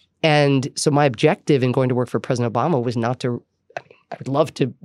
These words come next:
y-, you know, be able to snap my fingers and rid the world of evil, but that's not the world we live in, right? I mean, so the question was, how by knowing and by knowing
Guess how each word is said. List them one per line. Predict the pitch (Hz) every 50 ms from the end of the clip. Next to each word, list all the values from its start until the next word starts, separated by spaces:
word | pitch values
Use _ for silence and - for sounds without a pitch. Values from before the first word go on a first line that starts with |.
| - - -
y-, |
you | 131 - 135 143 - 170 151
know, | 135 131
be | 120 143
able | 143 135 135
to | 131
snap | - 160 143 139 -
my | 135 123
fingers | - 156 147 143 147 139 123 -
and | 123 123 120
rid | 143 143 131
the | 139
world | 127 131 135 135 131 120
of | 123 117 110 110 - - _
evil, | - 160 175 196 143 135 123 120
but | 120 127 -
that's | 147 147 - -
not | 156 143 131
the | - 131
world | 123 127 127 117
we | 120 117
live | 120 135 170 180 131
in, | 113 113 117 113 117
right? | 123 123 123 127 120 127
I | 123
mean, | 120 123 120 120 117 110 - - - - - - - _ _
so | - - - 139 135
the | 131
question | 120 - 165 147 - - 156 135 131
was, | 123 123 123 123 123 120 120 120 113 - - - - _ _ _ _ _ _
how | - - 156 156 160 156
by | 135 143 131 123
knowing | 123 123 127 135 135 135 127 131 127 123 120 120 120 131 -
and | - 139
by | 131 127
knowing | 123 123 123 123 120 120 120